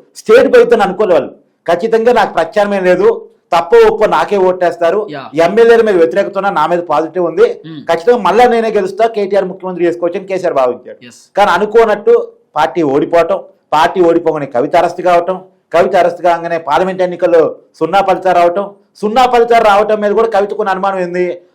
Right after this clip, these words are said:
Speaker 1: అప్పుడు బీజేపీ, బీఆర్ఎస్ అంటే ఇండైరెక్ట్ గా టైప్ అయ్యాయి, అంటే గ్రౌండ్ లెవెల్లో బీఆర్ఎస్ మోట్ తో కూడా బీజేపీకి వేసింది.
Speaker 2: Hmm.
Speaker 1: అందుకనే నా అరెస్ట్ విషయంలో కూడా మాట్లాడింది. ఎందుకంటే బీజేపీ, బీఆర్ఎస్ ఒక అండర్స్టాండింగ్ వచ్చాయి. కాంగ్రెస్ వ్యతిరేకత అంటే కాంగ్రెస్ అధికారం ఉంది కదా,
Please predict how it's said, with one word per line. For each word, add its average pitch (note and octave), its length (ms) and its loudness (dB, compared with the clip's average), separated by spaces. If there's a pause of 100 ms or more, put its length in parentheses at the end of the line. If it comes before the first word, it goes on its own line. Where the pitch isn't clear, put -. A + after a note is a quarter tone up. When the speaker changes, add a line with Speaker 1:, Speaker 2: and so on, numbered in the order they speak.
(140)
Speaker 1:
అప్పుడు F#3+ 240 0
బీజేపీ, G#3 440 2
బీఆర్ఎస్ F3+ 420 0 (500)
అంటే D3 120 -6 (100)
ఇండైరెక్ట్ A3+ 420 2
గా A3+ 60 0 (100)
టైప్ G#3 260 0
అయ్యాయి, C3+ 220 -2 (960)
అంటే D3 140 2 (100)
గ్రౌండ్ F#3+ 240 2
లెవెల్లో F#3+ 300 4
బీఆర్ఎస్ F3+ 440 0
మోట్ F#3+ 180 -2 (320)
తో F3 100 -8
కూడా G#3 140 -2 (340)
బీజేపీకి F#3 480 0
వేసింది. B2 320 -8 (200)
Speaker 2:
Hmm. C3+ 120 -16 (200)
Speaker 1:
అందుకనే G#3+ 300 2 (100)
నా E3+ 120 2
అరెస్ట్ F#3+ 300 -2
విషయంలో F#3 300 -6
కూడా G3 100 0 (100)
మాట్లాడింది. E3 500 -2
ఎందుకంటే D3 340 -6 (560)
బీజేపీ, F#3+ 500 -4 (300)
బీఆర్ఎస్ E3+ 460 2
ఒక E3+ 160 -8
అండర్స్టాండింగ్ D#3+ 520 -6
వచ్చాయి. C3+ 280 -10
కాంగ్రెస్ D#3 380 -4
వ్యతిరేకత D3 440 -8 (340)
అంటే D3+ 180 -16
కాంగ్రెస్ E3 300 0
అధికారం E3+ 300 0
ఉంది C3+ 140 -8
కదా, A2 160 -2